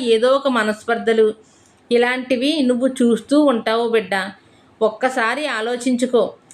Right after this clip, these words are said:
అవి తీసి బయట పడవేసిన రోజున వీటన్నింటికీ కూడా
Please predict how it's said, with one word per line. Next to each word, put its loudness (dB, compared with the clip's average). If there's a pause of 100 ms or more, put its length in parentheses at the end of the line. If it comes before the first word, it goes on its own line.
(180)
అవి -2 (100)
తీసి 2
బయట -2
పడవేసిన -2
రోజున 2
వీటన్నింటికీ 0
కూడా 0